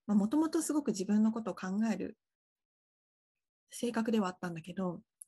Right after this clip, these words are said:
それでもなおブロックかかってた部分があって、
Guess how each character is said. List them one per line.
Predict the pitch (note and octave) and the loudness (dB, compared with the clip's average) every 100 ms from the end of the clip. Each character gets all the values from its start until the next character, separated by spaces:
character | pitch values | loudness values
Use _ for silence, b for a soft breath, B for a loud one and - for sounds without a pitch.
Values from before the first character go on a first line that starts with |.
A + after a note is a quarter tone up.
| _ _ | _ _
そ | - | -2
れ | C#4+ | 2
で | D#4+ | 4
も | B3+ | 2
な | F3+ G3+ | 2 -2
お | F3+ F#3 | -2 -4
ブ | F3+ | 2
ロ | G3 A#3 | 2 2
ッ | |
ク | - | -2
か | - | -14
か | - | -8
っ | F#3 | -8
て | - | -8
た | - | -10
部 | - | -8
分 | F3 E3+ F#3 | -8 -8 -10
が | A3 | -12
あ | - | -14
っ | - _ | -16 _
て、 | C4+ C4+ | -2 0